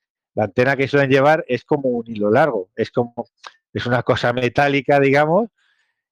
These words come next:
eh, un segmento metálico que abajo lo que tiene, eh, en la punta tiene un acoplador, como los acopladores automáticos de antena, eh, contra la masa que es el resto del, del chasis del avión.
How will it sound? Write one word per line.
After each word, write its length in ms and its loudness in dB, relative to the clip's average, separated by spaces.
eh, 1120 4
un 140 -4
segmento 440 0
metálico 600 0
que 160 0
abajo 400 2
lo 80 2
que 140 -2
tiene, 560 0
eh, 240 0
en 120 -10
la 120 0
punta 480 0
tiene 280 -2
un 160 -6
acoplador, 720 0
como 200 -10
los 120 -12
acopladores 400 -2
automáticos 580 -2
de 120 2
antena, 440 -2
eh, 180 -2
contra 380 -2
la 140 0
masa 320 -2
que 100 -2
es 100 -4
el 100 0
resto 480 2
del, 340 2
del 200 0
chasis 300 -4
del 120 0
avión. 240 0